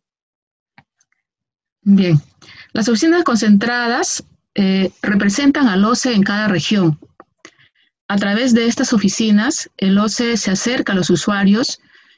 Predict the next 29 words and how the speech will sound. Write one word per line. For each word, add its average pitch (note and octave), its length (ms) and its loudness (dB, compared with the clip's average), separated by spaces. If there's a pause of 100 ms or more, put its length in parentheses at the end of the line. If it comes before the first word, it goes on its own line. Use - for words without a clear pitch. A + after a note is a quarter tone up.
(140)
y G3+ 100 0
afianza G#3+ 400 -2
su G#3 120 0
presencia A3 680 -2
en F#3+ 100 2
cada G3+ 160 -2
una G#3 140 2
de G#3 60 0
las G3+ 120 0
regiones F#3+ 440 0
del E3 120 0
pa-, E3 240 -6
de F#3 160 0
nuestro G3 300 0
país. E3 460 -2 (1160)
Eh, G3 400 0
estas D4 260 -2
oficinas A3+ 720 0
brindan A#3 520 4
atención G#3 480 0
a A3 60 -2
los A3 120 0
usuarios G3 640 -2 (360)
sobre F#3 280 -2
los F3+ 140 -2
procedimientos A3 840 0
y F#3+ 140 0
trámites G#3+ 440 0
desconcentrados, F3+ 1000 -2